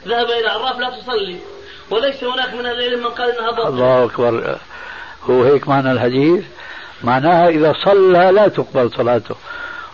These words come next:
Speaker 2: مش معناها نقول له: "لا تصلي".
Speaker 1: إذا فهي لا تقبل.
Speaker 2: لا تقبل طبعا، مش بنقول عنها غير ما قال الرسول.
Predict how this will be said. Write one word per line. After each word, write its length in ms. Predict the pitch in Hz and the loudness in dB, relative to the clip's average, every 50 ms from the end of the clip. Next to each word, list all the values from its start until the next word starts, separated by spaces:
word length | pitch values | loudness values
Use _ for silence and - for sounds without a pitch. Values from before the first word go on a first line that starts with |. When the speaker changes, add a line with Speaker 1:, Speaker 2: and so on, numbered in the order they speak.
| - - | -4 -2
Speaker 2:
مش 180 | 151 147 - | -2 0 0
معناها 340 | 185 175 185 185 190 196 185 | 2 2 2 4 4 4 4
نقول 240 | 175 - 202 170 175 | 2 2 2 2 4
له: 100 | 175 165 | 4 4
"لا 120 | 170 160 | 4 4
تصلي". 500 | 147 - - 156 143 131 131 127 120 123 - - - - - - - - - - - - - - - - - - - - - - - - - - - - - - - - - - - 131 156 156 160 160 170 160 160 160 151 143 131 123 123 - - - - - - - - - | 2 2 2 2 2 2 2 0 -2 -4 -6 -12 -20 -20 -20 -20 -20 -20 -20 -20 -20 -20 -20 -20 -20 -20 -20 -20 -20 -20 -20 -20 -20 -20 -20 -20 -20 -20 -20 -20 -20 -20 -20 -20 -18 -18 -16 -14 -14 -14 -14 -14 -16 -16 -18 -18 -18 -20 -20 -20 -20 -20 -20 -20 -20 -20 -16 -12
Speaker 1:
إذا 160 | 165 180 185 | -10 -10 -10
فهي 320 | - - 220 220 226 233 | -8 -4 0 0 0 2
لا 120 | 247 262 254 | 0 -2 -4
تقبل. 380 | - - - - - - - - - - - - - - - - - - - | -6 -10 -12 -10 -10 -10 -10 -10 -14 -18 -20 -20 -20 -20 -20 -20 -20 -12 -6
Speaker 2:
لا 140 | 135 110 135 | -2 0 0
تقبل 420 | - - - - - - - - - - - | 0 -2 -8 -12 -8 -2 -2 -2 -2 -4 -8
طبعا، 240 | - 180 147 123 - - - - - - - 170 170 175 | -2 0 0 0 -2 -4 -12 -14 -14 -14 -14 -12 -10 -10
مش 80 | 151 - - - - - - - - | -10 -10 -10 -14 -16 -16 -16 -12 -8
بنقول 380 | 139 131 - 160 151 156 151 | -6 -4 -2 0 0 2 2
عنها 240 | 139 143 143 139 127 | 2 2 2 2 2
غير 240 | 127 131 143 135 127 | 4 4 4 4 4
ما 200 | 131 131 135 139 | 4 2 2 2
قال 140 | 131 127 127 | 2 2 2
الرسول. 480 | 120 123 127 123 123 - 139 139 160 | 2 2 0 0 0 0 0 0 -2